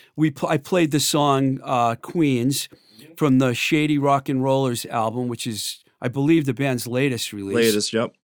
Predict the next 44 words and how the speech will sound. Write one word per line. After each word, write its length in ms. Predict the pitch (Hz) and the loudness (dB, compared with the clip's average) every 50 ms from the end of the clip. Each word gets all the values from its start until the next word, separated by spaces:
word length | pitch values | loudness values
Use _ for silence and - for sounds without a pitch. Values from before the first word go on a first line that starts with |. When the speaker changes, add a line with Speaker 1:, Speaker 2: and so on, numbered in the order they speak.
| _ - | _ -2
Speaker 1:
Um, 420 | - 143 139 131 131 131 127 127 - _ _ - | 2 4 4 6 4 4 2 -2 -6 _ _ -6
I 120 | - 135 139 | 0 2 4
love 260 | 147 185 226 220 - | 6 6 4 4 6
that 220 | 233 214 196 185 | 6 4 4 4
song, 400 | - - - 165 160 160 160 151 | 2 0 2 2 2 2 2 2
and 100 | 139 131 | 0 0
I 60 | 131 | 0
love 320 | 135 147 156 165 170 156 131 | 0 2 2 2 2 2 0
the 120 | 151 139 | -2 -4
traditional 1080 | 131 - - - - 147 131 117 - 160 160 139 - - 165 151 147 147 143 139 131 123 | -4 -4 -12 -8 -6 -6 -6 -4 -2 -2 -2 -2 -2 -2 0 0 0 2 2 0 0 -2
hard 440 | 110 139 139 139 139 143 147 131 123 | 2 4 6 6 6 6 4 0 -2
rock 460 | 123 131 131 135 135 135 135 - - - | 0 2 4 6 6 4 4 0 -8 -6
attitude 540 | - 143 131 131 135 135 131 - 147 143 127 | -2 0 0 0 0 -2 -4 -2 -2 -2 -2
of 80 | 127 113 | -2 -4
the 80 | 120 | -6
band. 480 | 98 - 131 127 127 127 127 127 123 123 - - - - - | -8 -4 -2 -2 0 0 0 -2 -4 -6 -8 -18 -20 -18 -8
And 160 | - 170 156 | -2 2 6
I 40 | 151 160 | 8 8
also 280 | 175 175 147 - 185 | 8 6 6 4 2
have 120 | 165 147 - | 2 2 2
to 100 | 147 135 | 0 2
mention 360 | 127 135 135 127 - 131 123 | 2 2 0 -2 -4 -4 -4
that 100 | 113 110 | -4 -4
John 340 | 104 123 127 123 123 120 113 | -2 -2 -2 0 0 -2 -4
Blout 400 | 117 123 123 120 120 120 131 - _ _ - - - - _ _ _ - | -4 -2 0 0 2 0 -2 -4 _ _ -20 -20 -20 -20 _ _ _ -6
is 180 | 127 123 113 139 | -6 -4 0 2
not 180 | 147 147 156 156 | 4 4 6 6
only 220 | 156 156 156 147 | 6 4 4 4
a 60 | 135 | 2
great 260 | - 135 143 135 135 | 2 0 0 0 2
musician, 500 | 139 131 123 110 131 147 135 - - 123 | 0 0 0 2 2 0 0 0 -2 -4
but 120 | 113 117 120 | -2 -2 -4
he's 120 | 113 107 | -4 -2
a 80 | 127 123 | -4 -4
fantastic 840 | - - 151 139 131 131 - 156 180 - 165 156 - - 143 - 139 | 0 0 2 2 2 2 2 2 2 4 2 0 0 -2 -2 0 2
wildlife 720 | 139 147 147 147 147 156 156 147 135 131 131 131 127 - _ _ _ - | 4 6 6 6 6 6 4 2 0 -2 -2 -2 -4 -6 _ _ _ -4
Speaker 2:
Oh, 120 | 92 101 | 0 4
yeah. 140 | 123 143 135 | 6 6 6
Speaker 1:
photographer, 680 | 113 - 151 156 151 160 151 151 135 - - 143 135 127 | 6 6 6 6 8 6 6 4 0 0 -2 -2 -2 -2
'cause 140 | 123 120 131 | -2 -2 -2
I 100 | 131 131 | -2 -2
follow 540 | 135 - 156 151 156 160 165 165 160 156 | -2 0 4 6 6 6 6 6 4 4
him 100 | 147 147 143 | 2 2 2
on 300 | 139 135 127 120 123 | 2 2 2 0 -2